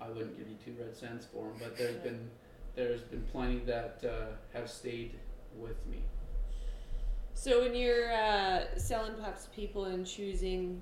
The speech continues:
Speaker 2: who you're gonna breed her to, uh, what's your criteria, and how do you go about choosing it, and what's been successful, and what were sure, sure fails?
Speaker 1: Um, I, <clears throat> this is a good learning curve. So my, um, brother had a dog, and, uh,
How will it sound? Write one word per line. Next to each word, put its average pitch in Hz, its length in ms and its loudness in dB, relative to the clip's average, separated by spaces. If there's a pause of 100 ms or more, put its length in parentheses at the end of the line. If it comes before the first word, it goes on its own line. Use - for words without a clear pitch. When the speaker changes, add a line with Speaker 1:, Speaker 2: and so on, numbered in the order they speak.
Speaker 2:
who 196 80 -2
you're 185 280 2
gonna 180 240 0
breed 185 320 4
her 185 120 0
to, 160 540 -2 (500)
uh, 185 260 0
what's 202 320 0
your 226 120 -4
criteria, 180 680 -2
and 175 100 -8
how 170 100 -10
do 175 80 -8
you 180 80 -4
go 190 140 -4
about 185 280 -2
choosing 180 360 -4
it, 175 140 -4
and 160 80 -8
what's 170 200 -4
been 185 200 -6
successful, 180 680 -6
and 170 140 -4
what 170 180 -4
were - 80 -4
sure, 160 280 -4 (300)
sure 160 220 -4
fails? - 460 -8 (500)
Speaker 1:
Um, 165 440 8 (400)
I, 160 220 2 (760)
<clears throat> - 0 -
this 185 500 2
is 220 120 0
a 165 60 2
good 143 260 0
learning 127 320 0
curve. 123 240 -2
So 143 460 2
my, 151 160 0 (280)
um, 127 480 -6 (120)
brother 165 280 4
had 127 140 0
a 123 60 -2
dog, 110 380 -4 (640)
and, 127 380 -2
uh, 117 200 0